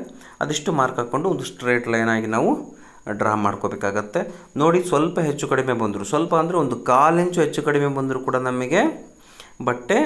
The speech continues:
ಆ, ಸಿಂಕ್ ಆಗೋದು ಅಥವಾ ಆ ಕಡೆ ಈ ಕಡೆ ಎಳೆಯೋದಾಗತ್ತೆ. So ಇಲ್ಲಿ ನೋಡಿ, ನಾನು ಒಂದು ಮಿಸ್ಟೇಕನ್ನು ಮಾಡಿದ್ದೇನೆ. ಇಲ್ಲಿ ಇರ್ತಕ್ಕಂಥ ಮೆಜರ್ಮೆಂಟ್ ಎಷ್ಟಿದೆ ಅದಕ್ಕಿಂತ ಒಂದು ಕಾಲು ಇಂಚು ಮೆಜರ್ಮೆಂಟ್ ಅಂತಕ್ಕಂಥದ್ದು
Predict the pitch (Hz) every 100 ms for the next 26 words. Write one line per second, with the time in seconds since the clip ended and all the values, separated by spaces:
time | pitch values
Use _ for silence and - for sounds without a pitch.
0 | 302 - - - 117 113 113 110 110 -
1 | 127 123 117 117 117 117 117 113 117 110
2 | 113 110 110 107 104 104 - 190 - -
3 | - - 117 113 117 120 139 170 - 110
4 | 110 110 120 139 131 113 110 - 120 113
5 | 110 107 104 131 - - - - _ -
6 | 123 151 220 139 131 135 131 123 127 117
7 | 110 110 113 113 117 113 131 156 - 110
8 | 120 - 127 - - 120 117 117 - -
9 | 131 143 165 156 151 156 127 113 113 113
10 | 113 113 110 113 110 107 107 120